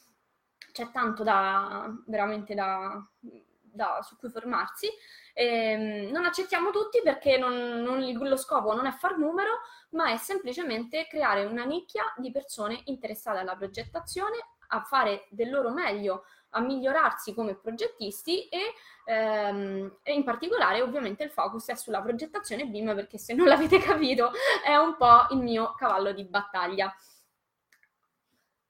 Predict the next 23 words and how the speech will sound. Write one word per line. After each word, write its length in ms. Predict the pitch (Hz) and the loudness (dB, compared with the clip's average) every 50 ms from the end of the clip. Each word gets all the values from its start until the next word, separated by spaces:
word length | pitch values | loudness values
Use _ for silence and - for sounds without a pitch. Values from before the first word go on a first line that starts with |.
| - | -4
Signori, 400 | 403 440 440 349 285 240 247 277 - - | -2 2 6 6 6 6 4 2 -2 0
per 120 | 453 494 523 523 508 | 2 4 6 6 4
oggi 360 | 285 277 339 320 - - - | 4 2 0 -2 -4 -4 -2
è 240 | - 359 339 - - | 0 0 0 0 -4
tutto. 640 | - 226 208 202 - - 196 190 202 220 226 - - | -10 -10 -10 -8 -4 -2 0 0 0 -4 -10 -10 -4
È 80 | - 349 | -4 -4
stato 260 | 339 - 466 392 381 | -2 0 0 0 0
un 80 | 349 | 0
piacere 520 | 339 381 381 381 453 453 415 381 311 277 - | 0 -2 -2 0 0 0 2 2 2 2 0
avervi 480 | 277 269 269 262 247 233 233 240 233 | 0 0 2 2 2 2 -2 -6 -6
qui 440 | - 254 233 226 226 220 220 208 202 - | -6 -4 -4 -2 0 -2 -2 -2 -4 -6
con 160 | - 240 233 254 | -4 -4 -2 -2
me 240 | 285 311 330 320 | -2 -2 0 0
per 160 | 240 220 214 - | 0 -2 -2 -2
questa 840 | - 226 214 220 - - - 208 208 208 202 202 196 196 202 - - | -4 -6 -6 -6 -6 -4 -2 0 0 2 0 0 0 0 -2 -2 2
oretta. 440 | 262 277 330 392 440 427 - - 480 508 523 - - - - - _ _ _ | 2 4 4 4 2 -2 0 0 0 0 0 -2 -10 -16 -20 -20 _ _ _
Eh, 880 | - 226 233 226 226 220 214 214 208 208 208 208 214 202 208 190 - - - 226 240 247 - _ - - | -2 2 2 4 4 2 2 2 0 0 0 -2 -2 -4 -6 -8 -12 -16 -16 -16 -16 -16 -18 _ -12 -6
vi 100 | - 269 | -4 -2
faccio 220 | 262 302 302 302 | 0 0 -2 -2
sempre 240 | 302 339 320 320 311 | -2 -4 -4 -2 -2
i 20 | 294 | -2
complimenti 520 | 311 302 311 320 339 403 415 403 349 254 | -2 -2 -4 -4 -4 -2 -2 -2 0 0
perché 260 | 226 233 233 - 240 | 0 0 0 0 0